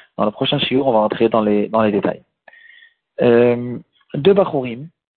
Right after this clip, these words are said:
qui habitaient en dehors d'Eretz Israël,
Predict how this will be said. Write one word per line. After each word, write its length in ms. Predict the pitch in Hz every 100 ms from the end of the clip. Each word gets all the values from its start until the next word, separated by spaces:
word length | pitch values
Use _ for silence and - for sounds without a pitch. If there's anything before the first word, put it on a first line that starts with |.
| _ _ _ _ _ _ -
qui 600 | 143 139 135 135 143 - _ _ -
habitaient 760 | 147 143 139 165 165 165 - _ _
en 120 | 139
dehors 220 | 139 147 139
d'Eretz 240 | 123 110
Israël, 460 | 104 - 101 127